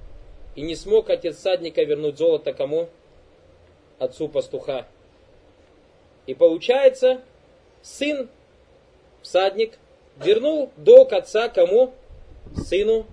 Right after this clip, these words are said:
пастуха. И отец всадника, и сын, этот всадник, отомстил за своего отца.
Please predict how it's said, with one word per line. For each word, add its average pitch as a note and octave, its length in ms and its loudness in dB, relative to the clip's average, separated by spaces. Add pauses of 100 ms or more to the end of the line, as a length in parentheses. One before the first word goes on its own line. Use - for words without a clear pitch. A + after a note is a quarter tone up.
пастуха. D3 560 -6 (1400)
И F#3 120 2
отец F#3 440 2
всадника, F#3+ 500 0
и - 140 -8
сын, A3 380 -2 (220)
этот D3 220 -6
всадник, G#3+ 460 -2 (260)
отомстил E3+ 540 -2
за D#3 160 -4
своего D3+ 340 0
отца. C3+ 380 -4